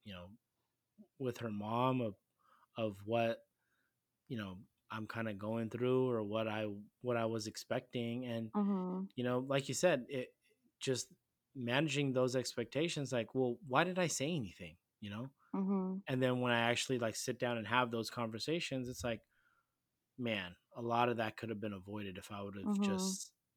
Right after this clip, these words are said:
Speaker 1: said something," you know, just voice, like, my, uh, not, not frustration, but just, again, like,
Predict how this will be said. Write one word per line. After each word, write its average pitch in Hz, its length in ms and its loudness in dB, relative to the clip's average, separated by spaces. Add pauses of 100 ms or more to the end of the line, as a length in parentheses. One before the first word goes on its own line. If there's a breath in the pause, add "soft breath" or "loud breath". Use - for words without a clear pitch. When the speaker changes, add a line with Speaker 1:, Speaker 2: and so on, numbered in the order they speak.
(420)
Speaker 1:
said 113 440 -4
something," 87 760 -6
you 92 100 -8
know, 87 160 -8
just 98 260 -6
voice, 110 300 4
like, 104 220 -4
my, 101 440 -6 (1000)
uh, 156 100 -2
not, 160 340 4
not 180 200 4
frustration, 135 640 2
but 107 140 -2
just, - 400 -2
again, 135 300 4
like, 110 220 -2